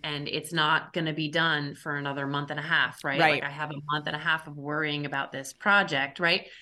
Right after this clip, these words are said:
Speaker 1: Whatever it is, um, stress is not always easy to just turn off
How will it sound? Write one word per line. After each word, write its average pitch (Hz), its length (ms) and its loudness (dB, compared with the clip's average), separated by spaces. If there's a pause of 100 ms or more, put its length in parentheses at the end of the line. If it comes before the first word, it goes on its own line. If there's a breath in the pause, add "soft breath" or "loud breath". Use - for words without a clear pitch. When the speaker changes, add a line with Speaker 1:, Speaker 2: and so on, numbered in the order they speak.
(240 loud breath)
Speaker 1:
Whatever 196 560 4
it 185 100 2
is, 185 500 0 (640)
um, 156 360 2 (500)
stress 254 500 0
is 220 120 -2
not 208 300 2
always 196 480 0
easy 196 440 -4
to 180 100 -10
just 170 260 -8
turn 160 420 0 (160)
off 160 520 4